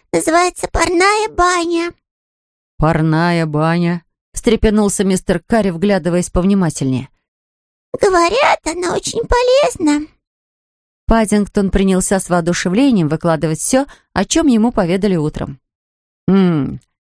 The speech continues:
Speaker 2: интересно", пробурчал мистер Карри, когда медвежонок выдохся. "Очень, медведь, интересно.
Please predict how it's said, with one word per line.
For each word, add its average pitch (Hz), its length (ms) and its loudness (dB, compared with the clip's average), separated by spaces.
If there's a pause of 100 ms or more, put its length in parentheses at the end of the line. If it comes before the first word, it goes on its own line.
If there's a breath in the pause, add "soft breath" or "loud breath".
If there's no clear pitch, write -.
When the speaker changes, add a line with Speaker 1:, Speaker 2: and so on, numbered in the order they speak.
(140)
Speaker 2:
интересно", 151 1000 0 (260)
пробурчал 202 560 0
мистер 185 340 -2
Карри, 214 320 -2
когда 170 320 -4
медвежонок 175 600 -2
выдохся. 147 480 -4 (680)
"Очень, 185 840 0
медведь, 139 440 -6
интересно. - 640 -6